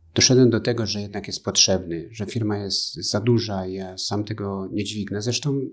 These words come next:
widać po tym, co mówię, że ja nie mam czasu na inne rzeczy. Dlatego, y, będziemy poszukiwać dyrektora zarządzającego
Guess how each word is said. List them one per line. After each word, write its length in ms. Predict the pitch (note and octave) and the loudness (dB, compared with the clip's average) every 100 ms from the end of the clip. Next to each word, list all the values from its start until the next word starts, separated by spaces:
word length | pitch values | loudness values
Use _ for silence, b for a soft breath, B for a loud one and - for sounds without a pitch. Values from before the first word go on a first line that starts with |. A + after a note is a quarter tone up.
| - - | -8 -2
widać 280 | C#3 C3 | 0 0
po 100 | - | -2
tym, 180 | A#2+ A#2+ | -2 0
co 140 | - B2 | 0 0
mówię, 280 | C#3+ G#2 | 0 -2
że 200 | F#2+ G2 | -4 -6
ja 200 | F#2 F2+ | -10 -8
nie 140 | F2+ G#2+ | 2 2
mam 160 | F#2+ | 2
czasu 340 | - - - - | -2 -8 -6 -2
na 80 | G2+ | 0
inne 220 | - - | 0 -2
rzeczy. 440 | F#3+ - C3 D#3 B B B B B B | -4 -2 -2 -2 B B B B B B
Dlatego, 720 | G#2+ G2 A2+ A#2 A2 G#2 A2 G#2 G#2+ G#2+ G#2+ - - | -2 2 2 2 -2 -4 -6 -8 -10 -10 -12 -14 -10
y, 40 | |
będziemy 300 | B2 B2 C#3 | -4 0 2
poszukiwać 500 | B2+ G2+ G#2 G#2+ G2+ | 2 -2 -4 -6 -6
dyrektora 400 | G2 G2+ - G#2 | -6 -10 -8 -6
zarządzającego 1120 | G2 G2+ G2+ F#2 F#2 F#2 - F#2+ F#2 A2+ E3+ | -6 -8 -8 -8 -6 -6 -4 -6 -2 -2 -2